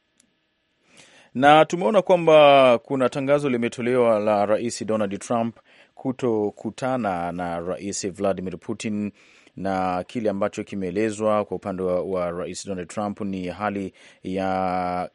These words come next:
Ukraine na uhusiano uliopo kati ya Ukraine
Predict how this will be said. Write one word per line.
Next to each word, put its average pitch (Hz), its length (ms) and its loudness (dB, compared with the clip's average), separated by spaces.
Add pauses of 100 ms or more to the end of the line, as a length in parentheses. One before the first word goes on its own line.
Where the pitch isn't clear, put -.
(180)
Ukraine 120 520 -4
na 107 200 -2
uhusiano 123 680 -4
uliopo 95 400 -6
kati 90 540 -8
ya 87 180 -8
Ukraine 107 500 -4